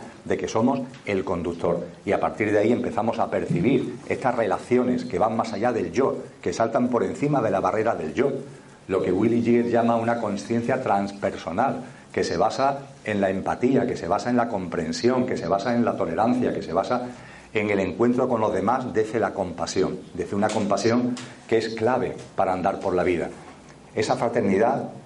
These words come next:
ha sido puesta en el mapa por todos los maestros y por todas las maestras, por esos mahatmas de lo que nos habla la teosofía, que son seres que han completado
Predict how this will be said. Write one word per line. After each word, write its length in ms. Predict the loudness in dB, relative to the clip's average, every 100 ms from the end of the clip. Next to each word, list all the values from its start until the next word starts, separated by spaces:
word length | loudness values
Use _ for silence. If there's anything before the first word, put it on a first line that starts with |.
| -6
ha 100 | -4
sido 300 | 0 2 2
puesta 480 | 4 2 2 0 -2 -4 -6
en 140 | -4
el 120 | -2
mapa 340 | 0 0 0 -2 -4
por 200 | -2 -2
todos 300 | 0 0 2
los 140 | 0 0
maestros 440 | 0 0 -2 -2
y 60 | 0
por 180 | 0 0
todas 240 | 0 0
las 120 | 0
maestras, 460 | 0 -2 -2 -6 -6 -8 -18 -10 -2
por 160 | 0
esos 240 | 2 0 0
mahatmas 680 | 0 0 0 -2 -4 -4 -6 -4
de 80 | -2
lo 120 | 0
que 100 | -2
nos 160 | -2
habla 140 | 0 2
la 180 | 2 0
teosofía, 560 | -4 -4 2 2 2 -2 -10 -8
que 100 | -4
son 220 | 0 0 0
seres 320 | 2 2 2
que 120 | -2
han 120 | -2
completado 720 | 0 -2 -2 -2 0 0 -2